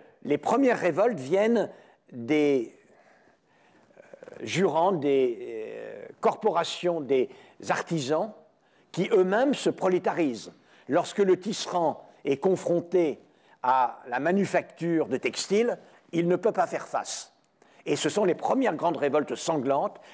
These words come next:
les Ludites en Angleterre, les Canuts en France, et puis ces révoltes se multiplient, les journées de quarante-huit en France, et cetera, et cetera.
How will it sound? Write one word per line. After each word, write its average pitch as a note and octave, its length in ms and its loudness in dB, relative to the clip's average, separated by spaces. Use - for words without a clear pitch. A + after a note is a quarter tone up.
les D3+ 140 2
Ludites F3 420 0
en C#3+ 100 -2
Angleterre, C#3 600 2
les C#3 160 0
Canuts E3+ 440 2
en C3+ 80 0
France, - 560 -4
et C3 120 -2
puis D#3+ 220 -2
ces D3 140 -2
révoltes C3+ 340 2
se C3 120 -4
multiplient, C3+ 640 -4
les B2 100 2
journées C#3 300 0
de - 40 -12
quarante-huit B2+ 540 -4
en A#2 80 2
France, C3 320 -2
et A2+ 60 -8
cetera, A#2+ 400 -2
et A2 40 -2
cetera. F#2+ 440 -6